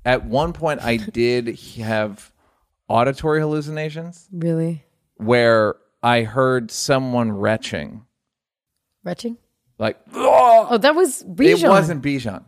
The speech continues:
Speaker 1: It was, 'cause I looked and everyone was there.
Speaker 2: <gasps> That's
Speaker 1: It was
Speaker 2: scary
Speaker 1: like,
Speaker 2: as
Speaker 1: yeah,
Speaker 2: fuck.
Speaker 1: it was, and it was in the room.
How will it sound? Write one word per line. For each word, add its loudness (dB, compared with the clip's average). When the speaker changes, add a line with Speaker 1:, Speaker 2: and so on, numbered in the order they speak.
Speaker 1:
It -2
was, 0
'cause -2
I 6
looked 0
and 0
everyone -2
was -8
there. -6
Speaker 2:
<gasps> -14
That's -8
Speaker 1:
It 0
was 4
Speaker 2:
scary 4
Speaker 1:
like, 6
Speaker 2:
as 0
Speaker 1:
yeah, 4
Speaker 2:
fuck. 6
Speaker 1:
it 8
was, 8
and 2
it 6
was 2
in -2
the -2
room. -2